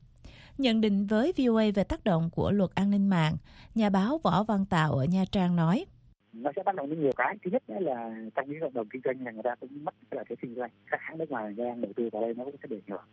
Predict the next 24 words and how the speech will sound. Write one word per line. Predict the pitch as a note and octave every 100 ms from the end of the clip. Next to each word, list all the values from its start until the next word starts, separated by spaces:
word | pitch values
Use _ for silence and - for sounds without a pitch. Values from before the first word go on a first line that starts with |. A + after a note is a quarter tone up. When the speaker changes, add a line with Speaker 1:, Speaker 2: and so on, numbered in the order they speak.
| _ _ _ - _ _ -
Speaker 2:
Thứ | D3
hai | C#3+
nữa | C#3 D#3+
là | D#3 A2+ - - - _
tất | C4+ -
cả | - C#3+ A#2+
những | B2 G3
cái | A3+
ý | G#3
kiến | G3+ G#3+
góp | A#3+ C#4+
ý | - A3 F4 F4 B3+
về, | G#3 F#3 E3+ F3+ _ _ _ _
ờ, | C#3 C3 C3+
đóng | F3 A3
góp | D4 -
phản | A#2+
biện | A#2 C#3
cho | E3 F3
xã |
hội | F3 C#3 D3
tốt | B3+
lên | A3
ấy, | D#3+